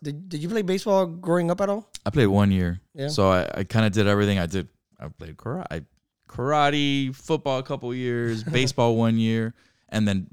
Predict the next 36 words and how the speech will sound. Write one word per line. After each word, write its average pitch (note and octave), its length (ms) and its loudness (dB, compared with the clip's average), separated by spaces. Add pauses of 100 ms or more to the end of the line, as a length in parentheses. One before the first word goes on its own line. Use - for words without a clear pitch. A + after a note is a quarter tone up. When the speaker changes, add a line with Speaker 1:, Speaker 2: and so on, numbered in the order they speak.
(120)
Speaker 2:
ba-, G#2 240 0
basketball F#2+ 460 0
was F2 120 -6
a F2+ 60 -6
staple F2 440 -6
and E2+ 100 -6
truly, F2+ 400 -8
truly F2+ 280 -6
what F2 180 -4
I E2 60 -4
stuck F2 340 -4
with E2 160 -4
and E2 100 -4
what E2 80 -4
I E2 60 -6
was D2+ 120 -10
passionate D#2+ 380 -10
about. D#2+ 300 -12
And D#2 160 -14 (340)
Speaker 1:
And D#3+ 140 -8
what E3 80 -2
led E3+ 160 -4
you F#3 80 -2
to D3+ 240 2 (240)
push - 180 -6
your D#3 100 -4
boys C#3+ 280 -2
towards C3+ 260 -6
baseball? C3+ 420 -8 (280)
Speaker 2:
So A#2+ 180 0
part G#2 300 4
of C3 80 2
it C#3+ 140 4
was, F#2+ 680 2 (380)
you F2 100 -6
know, E2+ 220 -6